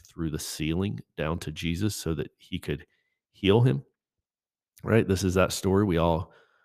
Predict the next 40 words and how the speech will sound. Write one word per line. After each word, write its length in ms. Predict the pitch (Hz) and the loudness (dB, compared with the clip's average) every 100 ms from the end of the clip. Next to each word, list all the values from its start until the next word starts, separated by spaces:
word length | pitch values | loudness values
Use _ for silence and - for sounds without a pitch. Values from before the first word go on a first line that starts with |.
| _ _ _ | _ _ _
we 120 | 85 | 0
all 160 | 85 82 | 2 4
love 260 | 87 80 | 2 0
that. 340 | 80 85 92 - | -2 -2 -2 -6
And, 380 | 87 82 78 80 | -8 -6 -6 -4
uh, 240 | 78 76 - _ _ _ _ _ _ _ - | -4 -4 -8 _ _ _ _ _ _ _ -6
they, 180 | 82 76 | -4 -4
they 200 | 85 82 | -6 -6
lower 540 | 78 87 95 98 98 | -2 2 4 4 4
this 240 | 92 90 87 | 2 -2 -2
man 280 | 92 90 | -2 -2
in, 240 | 95 107 92 | 0 0 0
and 120 | 80 | -2
everybody's 500 | 87 95 90 92 87 | -4 -4 -4 -4 -4
kind 260 | - 104 98 | -4 -4 -2
of 120 | 85 | -4
in 100 | 85 | -4
anticipation 800 | 82 - 98 - 90 92 - 95 | -6 -4 -6 -4 -4 -2 -4 -4
waiting 240 | 92 90 | -2 -2
for 140 | 85 78 | -4 -8
Jesus 380 | 95 95 87 - | -4 -4 -4 -4
to, 240 | 87 78 - | -4 -4 -8
to 100 | - | -10
heal 380 | 82 - 92 98 | -8 -2 0 2
this 240 | 101 - | 0 -2
man. 340 | 110 110 117 117 _ _ _ _ _ _ _ | -2 -2 -2 -6 _ _ _ _ _ _ _
And 180 | 92 85 | -6 -4
they're 80 | 80 | -2
gonna 220 | 90 82 | 0 -2
see 300 | - 92 95 | -2 2 2
if 120 | 85 | 2
this 180 | - - | -2 -2
man's 300 | 85 87 85 | -2 -2 -2
gonna 200 | 90 85 | -2 -2
get 160 | 82 90 | 0 0
up 140 | 85 | 0
and 120 | 78 | -2
walk 260 | 78 87 - | 0 -2 0
or 60 | 95 | 0
not. 240 | 110 | 0